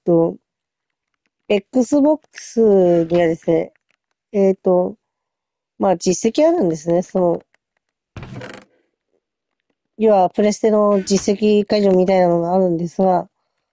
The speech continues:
それやっておかないとです。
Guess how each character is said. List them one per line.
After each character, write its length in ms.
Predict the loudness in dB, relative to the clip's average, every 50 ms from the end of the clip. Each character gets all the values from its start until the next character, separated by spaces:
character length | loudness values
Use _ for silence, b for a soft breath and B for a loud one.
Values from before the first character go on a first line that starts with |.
| _ _ _ _ _ _ _ _ _ _ _ _ _ _ _ _ _ _ _ _ _ _ _
そ 680 | -20 -20 -20 -20 -20 -20 -18 -18 -16 -16 -8 -4 -2
れ 320 | 0 2 2 2 0 0 -4 _ _ _ _ _ _ _ _ _ _ _ _ _ _ _ _ _ _ _ _ _ -20 -20 -20 -20 -8 -2
や 120 | 0 0 0
っ 20 |
て 200 | -2 _ 0 2
お 120 | 2 2 2
か 120 | 2 2
な 180 | 4 4 4 2
い 80 | 2
と 100 | 2 0
で 100 | 0 0 -2
す。 220 | -6 -14 -20